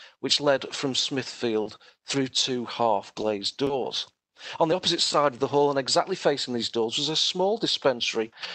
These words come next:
provided with counters and shut off by sash windows. The dispensary so closely resembled the bar of a public house that many a drunken man was easily persuaded to take a double dose of house physic, thinking it was the last glass before going home.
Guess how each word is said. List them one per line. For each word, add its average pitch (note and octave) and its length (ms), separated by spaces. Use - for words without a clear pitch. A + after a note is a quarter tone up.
provided D3+ 420
with D3+ 120
counters D#3+ 540
and B2+ 100
shut - 320
off B2+ 240
by B2+ 180
sash - 420
windows. B2 640
The D#3+ 80
dispensary D#3 540
so D#3+ 280
closely D3+ 400
resembled C3 520
the B2+ 80
bar C3 340
of A#2 60
a A#2 80
public - 460
house B3 500
that - 120
many G#3+ 280
a E3 40
drunken C3 540
man A#2 300
was C3+ 200
easily E3 360
persuaded B2 580
to - 140
take C3+ 200
a C#3+ 40
double E3 340
dose B2+ 380
of A#2 140
house G#2+ 300
physic, - 520
thinking D#3 340
it C3+ 120
was C#3+ 160
the C3 100
last B2 300
glass G#2+ 360
before A#2+ 460
going G2+ 320
home. D#3+ 460